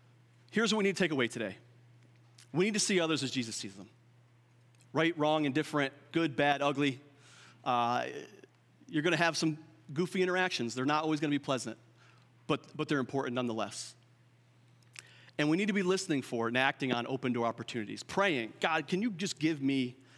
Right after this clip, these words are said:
give me one opportunity that would be so abundantly clear that I can't walk away from it. I ju-, I just know that I need to, I need to share it with somebody, or I need to invest in this person." Um,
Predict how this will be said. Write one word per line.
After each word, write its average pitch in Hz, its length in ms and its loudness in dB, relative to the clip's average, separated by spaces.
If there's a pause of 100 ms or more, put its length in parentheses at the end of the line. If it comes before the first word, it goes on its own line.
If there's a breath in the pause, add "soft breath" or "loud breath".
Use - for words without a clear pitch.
(180 loud breath)
give 220 180 0
me 214 160 2
one 170 280 2
opportunity 131 540 -2
that 120 100 0
would 123 120 -4
be 123 80 0
so 226 460 0
abundantly 170 520 2
clear 113 480 -2 (460 loud breath)
that 139 100 4
I 160 60 2
can't 160 240 0
walk 143 200 0
away 120 140 -4
from 98 240 -8
it. 101 100 -14 (140)
I 127 40 -6
ju-, 156 140 -2
I - 60 0
just 147 160 -2
know 135 260 4
that 117 100 -2
I 123 100 4
need 127 220 -2
to, 117 140 -2 (140)
I 131 60 -2
need 135 100 0
to 120 80 -6
share 120 200 0
it 117 40 0
with 117 120 -6
somebody, 113 340 -4
or 120 80 0
I 127 60 2
need 131 140 0
to 131 100 -6
invest 113 280 -2
in 117 60 -12
this 110 100 -10
person." 113 400 -10 (540 loud breath)
Um, 113 420 0